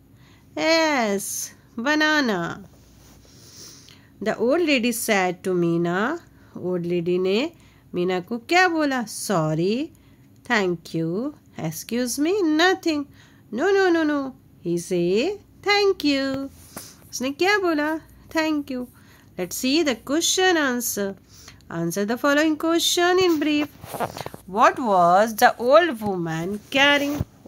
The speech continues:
ओल्ड वुमन क्या लेके जा रही थी? आप लिखोगे, the ओल्ड वुमन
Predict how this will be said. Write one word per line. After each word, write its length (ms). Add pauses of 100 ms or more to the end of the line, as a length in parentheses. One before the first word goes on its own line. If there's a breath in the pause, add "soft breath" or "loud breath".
ओल्ड 220
वुमन 320
क्या 280
लेके 300
जा 180
रही 160
थी? 280 (480 loud breath)
आप 300
लिखोगे, 840 (2000 loud breath)
the 680 (1800 loud breath)
ओल्ड 480
वुमन 1040